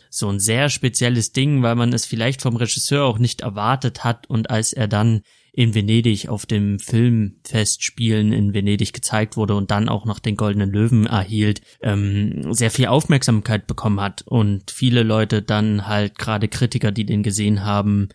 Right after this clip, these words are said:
anfingen, über diesen Film zu reden. Und auf einmal hatten alle Leute eine Meinung zu diesem Film, auch ganz viele Menschen, die den Film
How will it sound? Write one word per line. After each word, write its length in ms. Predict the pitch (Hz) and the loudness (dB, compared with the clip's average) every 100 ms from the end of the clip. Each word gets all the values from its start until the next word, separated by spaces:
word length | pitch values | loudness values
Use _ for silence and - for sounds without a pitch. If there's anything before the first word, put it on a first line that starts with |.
| _ _ _ | _ _ _
anfingen, 880 | - 110 110 - 113 104 104 101 98 _ _ | -2 2 2 0 0 2 2 0 -4 _ _
über 160 | 123 110 | 0 0
diesen 240 | 107 104 | 0 0
Film 220 | - 113 107 | 0 0 0
zu 120 | 127 | 2
reden. 380 | 127 127 101 - _ | 4 4 2 -2 _
Und 320 | - 107 101 - | -2 0 0 -4
auf 160 | 107 | -4
einmal 420 | - 113 110 107 | 0 2 2 2
hatten 280 | 107 - 110 | -4 -2 -2
alle 280 | 113 113 110 | 0 2 2
Leute 380 | 104 107 113 113 | 2 2 2 0
eine 160 | 104 | -2
Meinung 500 | 101 104 131 143 117 | 0 2 4 4 2
zu 140 | - 117 | -2 -4
diesem 300 | 113 107 107 | -2 0 -2
Film, 460 | - 110 107 107 - _ _ | 2 2 4 0 -4 _ _
auch 320 | - 117 113 - | 0 2 2 0
ganz 300 | 107 110 - | 0 0 0
viele 320 | - 110 107 | -2 0 0
Menschen, 500 | 101 101 101 110 98 | 0 -2 -2 -2 -2
die 160 | 107 | -4
den 200 | 104 101 | -2 -2
Film 540 | 98 - 101 98 95 | -2 -2 -2 -2 -6